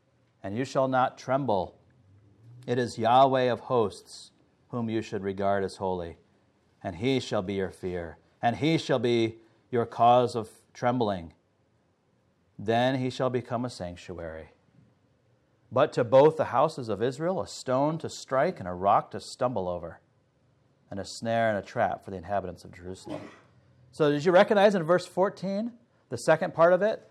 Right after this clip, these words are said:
"But to both the houses of Israel, a stone to strike and a rock to stumble over"? That was First Peter chapter two. Yeah. So is, I just love when I go through the, find the scripture writer, and he's been meditating on these texts. And they come out,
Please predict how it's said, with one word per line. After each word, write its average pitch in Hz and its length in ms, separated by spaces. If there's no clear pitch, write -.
"But 139 140
to 151 80
both 156 180
the 147 60
houses 156 320
of 160 140
Israel, 160 300
a 123 60
stone 170 380
to 160 80
strike 170 400
and 123 80
a 110 40
rock 120 300
to 147 80
stumble 156 340
over"? 196 320
That 160 180
was - 400
First 147 220
Peter 160 180
chapter 175 280
two. 247 300
Yeah. 190 200
So 185 320
is, 196 220
I 196 180
just 226 180
love 214 380
when 151 120
I 139 220
go 180 140
through 185 160
the, 156 160
find 190 180
the 175 60
scripture 214 340
writer, 135 440
and 151 220
he's 170 160
been 185 140
meditating 180 420
on 147 100
these 156 140
texts. - 640
And 143 80
they 170 80
come 185 180
out, 233 360